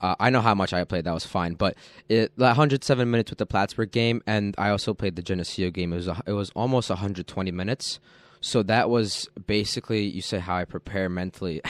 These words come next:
<laughs> Uh, mentally, I feel like my, the way I play is if I wanna go out there, um, I would just leave everything on the table. Like, absolutely, I will leave a hundred percent of myself out there,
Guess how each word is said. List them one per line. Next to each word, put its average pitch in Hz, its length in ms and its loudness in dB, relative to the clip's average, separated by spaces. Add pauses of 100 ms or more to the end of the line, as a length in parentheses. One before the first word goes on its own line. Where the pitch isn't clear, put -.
<laughs> 120 140 2 (720)
Uh, 110 680 6
mentally, 139 840 2 (240)
I 107 100 0
feel 156 260 2
like 127 340 2
my, 117 600 2
the 107 140 0
way 107 140 4
I 92 180 0
play 117 460 -2
is - 580 -6 (400)
if 90 240 -6
I 98 280 2
wanna 95 260 -2
go 92 180 0
out 90 240 -2
there, 101 360 -2 (260)
um, 85 280 -4 (140)
I 90 140 -2
would 85 80 -10
just 85 240 -10
leave 90 120 -4
everything 87 360 -6
on 78 80 -10
the 76 80 -10
table. 78 420 -8 (380)
Like, 92 180 -2
absolutely, 95 640 -2 (560)
I 104 100 2
will 107 140 2
leave 101 460 -2 (120)
a 101 60 -2
hundred 107 260 -2
percent 98 300 -4
of 90 140 -8
myself 87 400 -6
out 90 180 -4
there, 101 240 -2